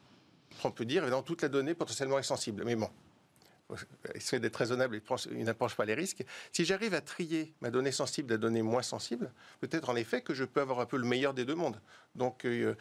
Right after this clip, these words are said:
mettre mes données non sensibles dans des services qui actuellement sont plus ou moins incontournables, parce que malheureusement, il n'y a pas toujours d'alternative. Et pour les données sensibles,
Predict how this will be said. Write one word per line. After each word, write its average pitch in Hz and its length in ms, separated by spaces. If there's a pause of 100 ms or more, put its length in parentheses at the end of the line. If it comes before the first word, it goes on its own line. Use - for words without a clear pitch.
(140)
mettre 147 180
mes 147 80
données 135 220
non 143 120
sensibles 147 540 (160)
dans 120 120
des 117 140
services 139 380
qui - 120
actuellement 135 520
sont 113 320 (160)
plus 107 180
ou 113 40
moins 117 140
incontournables, 117 600 (280)
parce - 120
que - 80
malheureusement, 110 380
il 113 40
n'y 104 40
a 101 40
pas 101 120
toujours 120 240
d'alternative. 104 640 (540)
Et - 40
pour - 160
les 160 120
données 131 200
sensibles, 160 520